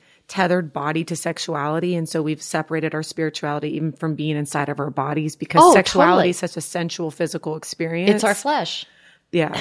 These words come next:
Speaker 2: <sighs> Which that's another whole
Speaker 1: Right.
Speaker 2: rabbit trail I'm not gonna walk down right now, but I think the reality is the relationship we have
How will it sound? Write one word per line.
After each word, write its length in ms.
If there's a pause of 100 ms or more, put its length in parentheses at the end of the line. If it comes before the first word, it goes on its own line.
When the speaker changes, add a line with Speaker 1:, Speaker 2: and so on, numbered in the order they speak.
Speaker 2:
<sighs> 100
Which 220
that's 280
another 300
whole 420
Speaker 1:
Right. 160
Speaker 2:
rabbit 280
trail 180
I'm 120
not 160
gonna 140
walk 240
down 320
right 180
now, 280
but 160
I 80
think 320
the 120
reality 640
is 280
the 120
relationship 880
we 140
have 520